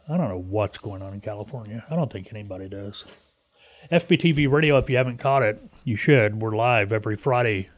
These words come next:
morning, ten A M Central Time. You can listen live by going to our website.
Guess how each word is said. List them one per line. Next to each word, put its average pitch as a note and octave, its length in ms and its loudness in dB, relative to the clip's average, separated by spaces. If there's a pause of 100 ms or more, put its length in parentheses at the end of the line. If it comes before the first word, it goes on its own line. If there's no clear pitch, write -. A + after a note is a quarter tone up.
morning, A#2 380 2
ten C3 160 0
A A2 120 4
M G2+ 160 0
Central A#2 300 -4
Time. F#2+ 320 -8 (1300)
You G#3 260 8
can C#3 400 4
listen E3+ 420 6
live G#2+ 500 0
by A#2+ 120 -2
going C3 240 0
to B2 60 0
our G2+ 120 -2
website. A2 600 -2